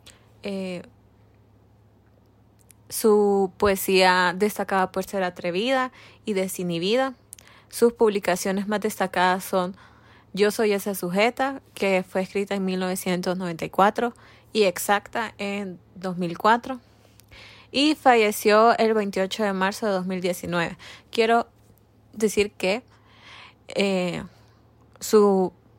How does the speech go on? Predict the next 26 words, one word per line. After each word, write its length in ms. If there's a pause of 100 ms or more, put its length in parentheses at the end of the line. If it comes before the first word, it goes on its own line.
(160)
poema 480
Exacta, 640 (1300)
no 160
lo 100
leí. 440 (460)
No, 300
no, 180
no. 200 (1300)
También 320
habrá 160
otro 140
poema 320
que 240
sí 260
lo 140
iba 160
a 20
leer, 280 (440)
pero 160
no 160
lo 160
leo 220
por 180
pereza, 400
la 80
verdad. 220